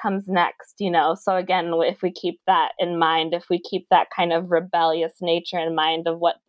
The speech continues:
does the next generation do but challenge, you know, those things, then it has to, you know, it has to be true. And that's why, you know, there's a kind of, you see a lot of this, like,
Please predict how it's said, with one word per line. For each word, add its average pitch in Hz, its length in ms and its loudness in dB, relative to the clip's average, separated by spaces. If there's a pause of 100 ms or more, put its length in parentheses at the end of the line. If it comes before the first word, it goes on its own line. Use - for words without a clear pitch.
(160)
does 175 120 -4
the 175 80 -2
next 165 340 -6
generation 165 720 -2
do 165 320 2 (500)
but 170 160 6
challenge, 180 960 -2
you 175 100 0
know, 165 320 4
those 160 340 0
things, 160 540 -2
then 165 400 4
it 185 100 0
has 170 260 0 (100)
to, - 180 -8
you 190 140 0
know, 160 160 4
it 160 80 0
has - 300 -2
to 160 100 -8
be - 200 -10
true. 151 220 -6
And 175 140 -6
that's 294 240 0
why, 277 140 2
you 294 120 -4
know, 254 180 0
there's 208 220 0
a 190 80 -4
kind 175 300 -4
of, 165 100 -10 (1400)
you 214 140 -6
see 175 340 -2
a 175 80 4
lot 160 260 2
of 185 140 -2
this, 165 220 -2
like, 165 220 4